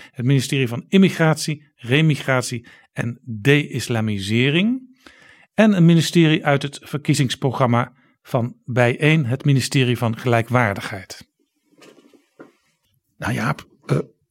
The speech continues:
Speaker 2: ik denk dat Geert Wilders met dat ministerie van zijn programma wel
Speaker 1: Immigratie, remigratie, de-islamisering.
Speaker 2: toch wel enigszins overrompeld zou moeten zijn door dat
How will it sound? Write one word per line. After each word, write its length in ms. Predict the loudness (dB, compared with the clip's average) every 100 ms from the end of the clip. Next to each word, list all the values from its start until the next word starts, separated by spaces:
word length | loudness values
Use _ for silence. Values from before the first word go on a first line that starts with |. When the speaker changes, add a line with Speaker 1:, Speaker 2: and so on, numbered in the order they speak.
| _
Speaker 2:
ik 220 | -8 0
denk 200 | 2 4
dat 180 | 2 0
Geert 380 | -4 -2 -2
Wilders 520 | 0 0 2 -2 -6 -12 _ _ _ _ _ _ _ _ _ _ _ _ _
met 220 | 0 0
dat 140 | 0
ministerie 680 | 4 4 4 0 0 0 -2 -6
van 440 | -2 0 0 -2 -12 _ _ -8
zijn 380 | 0 2 2
programma 520 | 0 -4 0 0 0 -6 _ -20 -20 -20 -20 -20 _
wel 120 | 0
Speaker 1:
Immigratie, 640 | 4 4 4 2 0 0 0
remigratie, 720 | 2 2 2 -2 -2 -4 -2
de-islamisering. 1160 | 0 0 -2 -4 -2 -2 -2 -6 -8 -10 -16 -20 _ _
Speaker 2:
toch 160 | -6 -4
wel 160 | -6 -4
enigszins 600 | -2 2 2 2 0 0 -6 _ -2
overrompeld 680 | 2 2 2 -2 0 -2 -2
zou 280 | -2 0 0
moeten 320 | 0 -2 -4
zijn 400 | -6 -8 -12 -12
door 440 | -4 0 2 0 -2
dat 360 | -4 -4 -14